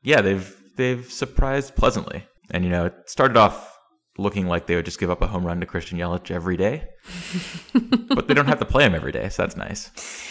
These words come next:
Speaker 1: That's true. They don't have to play him every day, and they certainly don't have to play him every time they play him at home, right? They don't always have to go to Milwaukee, which seems to be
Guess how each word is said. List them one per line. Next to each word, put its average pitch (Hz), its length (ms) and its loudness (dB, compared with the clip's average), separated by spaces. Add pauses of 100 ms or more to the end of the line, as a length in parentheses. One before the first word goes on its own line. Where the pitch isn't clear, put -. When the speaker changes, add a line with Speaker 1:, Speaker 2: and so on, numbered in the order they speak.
(560)
Speaker 1:
That's 254 260 0
true. 330 200 4
They 247 140 4
don't 254 280 4
have 240 180 0
to 214 100 -6
play 208 180 0
him 196 100 0
every 190 240 0
day, 185 260 2
and 196 120 0
they 214 80 4
certainly 254 380 0
don't 220 140 2
have 202 180 2
to 196 120 -6
play 185 460 2
him 180 380 -2
every 180 280 -2
time 170 260 -4
they 165 100 -4
play 165 280 -4
him 165 300 -6
at 156 160 -4
home, 175 720 0
right? 170 200 -4
They 175 100 -2
don't 175 220 -2
always 175 400 2
have 156 180 -4
to 165 100 -8
go 160 140 -2
to 165 40 -6
Milwaukee, 160 540 0
which 165 200 -6
seems 165 340 -10
to 160 100 -10
be 156 280 -10